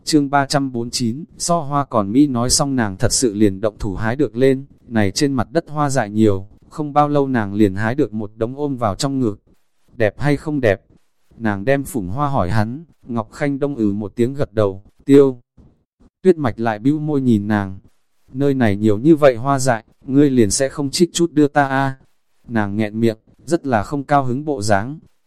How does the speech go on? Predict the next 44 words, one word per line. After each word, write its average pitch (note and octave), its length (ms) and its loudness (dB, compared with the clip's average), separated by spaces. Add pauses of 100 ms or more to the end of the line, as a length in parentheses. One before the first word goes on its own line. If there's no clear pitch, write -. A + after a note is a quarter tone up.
(140)
Hắn B2+ 240 -4
ngẩn G2 200 -2
ra, C3+ 380 4 (200)
đúng B2 220 -4
rồi, G#2+ 340 -2 (220)
giống C3 260 -4
như, D3 280 4 (280)
chính C3 240 -4
mình A#2+ 180 0
còn G#2 220 0
không C#3+ 220 -6
có B2 120 -6
đưa C#3+ 160 2
quá B2 200 -2
nàng A#2+ 260 -2
thứ A2+ 160 -4
gì, B2 400 0 (200)
liền G#2 320 0
ngồi G#2 160 -2
xổm F#2 260 0
xuống, A2+ 400 -4 (220)
chỉ G2 200 0
chọn G#2+ 220 2
kia D3 160 2
tốt E3 180 2
nhất F#3+ 200 2
hoa C#3+ 220 0
tươi C#3+ 200 -2
tháo A2+ 240 0
xuống B2+ 280 -2
một C3 140 -6
phủng, F#2 260 -4 (280)
đưa C#3 140 4
tới B2+ 240 0
nàng B2 240 -2
trước F3+ 180 4
mặt. B2 180 0 (560)
"Ân, B2 220 -4 (240)
mỗi C#3 220 -4
loại D3+ 200 -2
nhan C#3 240 0
sắc - 220 0
đều A#2 200 2
có." A#2+ 360 -4